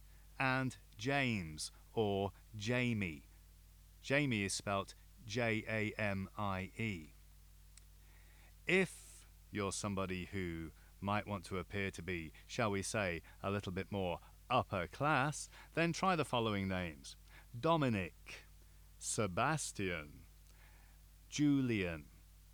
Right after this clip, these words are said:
All three of these can again be shortened, so we get Dominic becomes Dom, Sebastian can become Seb or Sebi, and Julian becomes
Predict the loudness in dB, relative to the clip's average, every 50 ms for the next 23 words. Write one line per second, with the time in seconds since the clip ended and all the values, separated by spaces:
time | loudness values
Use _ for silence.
0 | -20 -20 -20 -20 -20 -20 -20 -20 -20 -20 -20 -20 -20 -20 -20 -20 -20 -10 0 4
1 | 6 6 6 4 2 2 2 4 4 4 4 4 2 0 0 -2 0 0 2 2
2 | 2 2 2 2 0 0 0 0 2 2 0 -2 -4 -8 -12 -8 -4 0 0 2
3 | 2 2 0 -2 -4 -6 -4 -6 -8 -10 -12 -14 -10 -4 -2 0 0 0 0 0
4 | 0 0 0 -2 -6 -12 -20 -20 -20 -20 -18 -8 -2 0 0 2 2 0 0 -2
5 | -4 -6 -8 -6 -4 -4 -4 -4 -4 -6 -2 2 2 4 4 2 0 -2 -6 -8
6 | -18 -20 -14 -10 -8 -6 0 0 0 0 0 -4 -6 -4 -2 -2 -2 -2 -4 -4
7 | -4 -4 -6 -4 -4 -6 -4 -4 -4 -4 -4 -2 0 0 2 2 0 -2 -4 -6
8 | -6 -18 -18 -10 -6 -6 -4 -4 -4 -6 -6 -2 0 0 0 2 0 0 0 -2
9 | -2 -6 -8 -14 -18 -16 -8 -2 0 2 2 2 2 0 -2 -4 -6 -14 -20 -20
10 | -20 -20 -20 -16 -8 -4 -2 -2 0 0 0 -2 -2 -4 -4 -6 -8 -8 -6 -4
11 | -4 -4 -4 -4 -6 -6 -8 -12